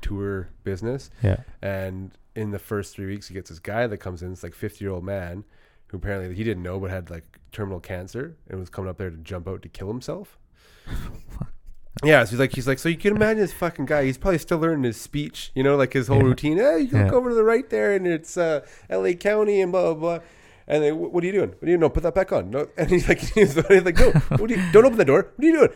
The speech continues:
Speaker 1: And he, like, does the whole thing as the guy driving the helicopter.
Speaker 2: Right.
Speaker 1: And then he does it again afterwards as the guy jumping out of it.
Speaker 2: Jumping.
Speaker 1: And, like, he makes the,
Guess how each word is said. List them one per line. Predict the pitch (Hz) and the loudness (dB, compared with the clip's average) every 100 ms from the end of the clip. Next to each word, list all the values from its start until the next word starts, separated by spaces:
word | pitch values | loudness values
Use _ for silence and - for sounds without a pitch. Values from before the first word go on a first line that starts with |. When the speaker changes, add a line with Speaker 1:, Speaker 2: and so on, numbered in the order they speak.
| - | 2
Speaker 1:
And | 160 | 4
he, | |
like, | 156 139 | 4 2
does | 139 127 | -2 -2
the | 127 | -4
whole | 131 135 | 0 -2
thing | 135 131 | -2 -4
as | 110 113 104 | -2 -4 -4
the | 110 | -10
guy | 92 104 101 | -8 -6 -6
driving | 90 104 113 | -6 -8 -6
the | |
helicopter. | 131 127 127 - 180 - | -8 -6 -8 -8 -6 2
Speaker 2:
Right. | 95 95 - | 4 4 -2
Speaker 1:
And | 117 | -4
then | 123 123 | -2 -2
he | |
does | 117 107 | -4 -6
it | |
again | 107 95 107 110 | -10 -8 -8 -8
afterwards | 95 - 113 104 | -12 -12 -12 -12
as | 104 90 | -14 -14
the | 98 | -12
guy | 98 95 90 | -12 -14 -12
jumping | 101 95 87 | -12 -10 -10
out | 92 | -4
of | |
it. | 98 | 0
Speaker 2:
Jumping. | 92 101 | 0 2
Speaker 1:
And, | 113 | 0
like, | 110 | -2
he | - | -6
makes | 117 117 - | -4 -6 -8
the, | 117 | -16